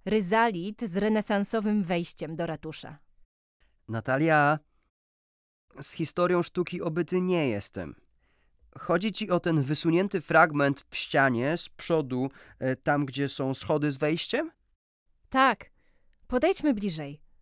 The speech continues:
Speaker 1: Jesteście? Przed nami drzwi z portalem. To znaczy z rzeźbieniami dookoła wejścia.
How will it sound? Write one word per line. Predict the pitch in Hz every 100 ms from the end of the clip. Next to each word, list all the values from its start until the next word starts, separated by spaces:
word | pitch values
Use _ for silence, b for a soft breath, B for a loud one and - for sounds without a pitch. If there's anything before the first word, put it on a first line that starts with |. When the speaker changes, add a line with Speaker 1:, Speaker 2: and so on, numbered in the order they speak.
| _ _ _ _ _
Speaker 1:
Jesteście? | 226 262 269 - - 294 453 _ _ _ _ _ _ _ _ _ _ _
Przed | - 269
nami | 233 294 320 240
drzwi | 208 196 214 330
z | -
portalem. | 254 247 - 214 160 123 131 _ _ _ _ _ _ _
To | 247
znaczy | 226 277 285 226
z |
rzeźbieniami | 214 262 190 226 240 285 254
dookoła | 226 226 - 254 220
wejścia. | 175 160 147 - 139